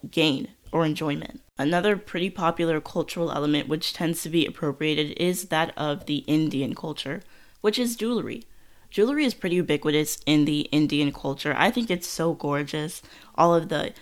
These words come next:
the earrings and the necklaces and the anklets and the bracelets, like, there's so much, and they're very specific. Like, it's a certain type. It's not, like, just a normal, like, minimalistic necklace with, like, a pendant. They're very, like,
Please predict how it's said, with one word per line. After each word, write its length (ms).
the 200
earrings 340
and 140
the 60
necklaces 560
and 100
the 140
anklets 340
and 80
the 80
bracelets, 400
like, 240
there's 280
so 200
much, 160
and 140
they're 100
very 500
specific. 680
Like, 140
it's 100
a 60
certain 340
type. 300
It's 120
not, 120
like, 160
just 240
a 80
normal, 480
like, 140
minimalistic 800
necklace 480
with, 140
like, 160
a 80
pendant. 520
They're 180
very, 400
like, 280